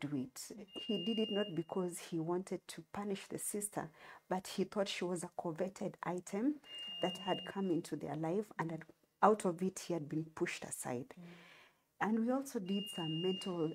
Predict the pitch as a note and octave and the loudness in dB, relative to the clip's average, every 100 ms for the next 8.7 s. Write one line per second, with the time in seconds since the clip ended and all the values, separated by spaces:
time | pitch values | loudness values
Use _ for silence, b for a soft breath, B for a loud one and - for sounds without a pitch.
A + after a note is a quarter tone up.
0 | - D#3+ - D3+ - D#3 D3+ - - C3+ | -4 -6 -6 -6 -6 -6 -6 -12 -8 -8
1 | - C#3+ C#3+ - - E3 E3 E3+ E3+ E3+ | -2 -2 -2 -4 -6 0 2 4 2 0
2 | E3+ D#3+ A#3 A#3+ G3+ D#3 F3 F3 - D#3 | 0 4 4 4 -2 0 0 -2 -2 -2
3 | D#3 - - D3 - E3 D#3 D3+ D#3 B | -2 -4 -4 -4 -2 -2 0 0 -4 B
4 | B B F#3+ F#3+ F3 F3 F#3 - D#3+ E3 | B B 0 0 0 0 -4 -4 -4 -2
5 | - - E3+ D#3 D3+ D3+ - D#3+ - D#3+ | -4 -2 -2 0 -2 -4 -4 -4 -2 -2
6 | E3 D#3 D3+ - - D#3+ E3 - B B | -2 -4 -4 -4 -2 0 -2 -6 B B
7 | B - G3 G3 F3 F3 E3+ E3+ - E3+ | B 0 0 2 0 -2 -4 -8 -6 -4
8 | D#3+ D#3 D#3 F3 E3 E3 D#3+ | -2 -4 -2 2 4 2 0